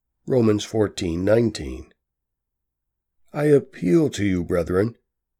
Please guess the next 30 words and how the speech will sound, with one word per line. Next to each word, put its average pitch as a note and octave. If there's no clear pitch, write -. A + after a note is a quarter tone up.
that -
all C#3+
of C3
you C#3
agree, A2+
and B2+
that B2+
there C3
be B2
no C3
dissensions B2
among A#2
you, C#2
but -
that B2+
you C3
be B2
united A#2
in G#2+
the A#2+
same G#2+
mind." G#2
First A2+
Corinthians G#2
one F#2
ten. G#2+
"Agree C#3+
with A#2
one B2
another. B2